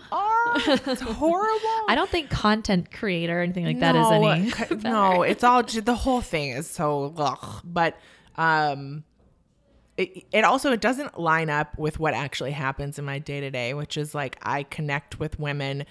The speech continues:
Speaker 1: who tell me that they've changed their idea about their body because of my platform. And that is so empowering. And the word influencer and the word blogger are so associated with, like, this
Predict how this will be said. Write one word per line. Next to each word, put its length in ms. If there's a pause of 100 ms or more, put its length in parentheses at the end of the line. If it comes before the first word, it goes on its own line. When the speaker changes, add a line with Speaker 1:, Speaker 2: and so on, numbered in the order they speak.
(220)
Speaker 1:
who 140
tell 240
me 140
that 160
they've 180
changed 400
their 140
idea 360
about 240
their 120
body 500
because 400
of 180
my 380 (800)
platform. 640 (380)
And 280
that 400
is 240
so 200
empowering. 840
And 180
the 120
word 480
influencer 500
and 80
the 60
word 420
blogger 500
are 120
so 180
associated 580
with, 220
like, 160
this 180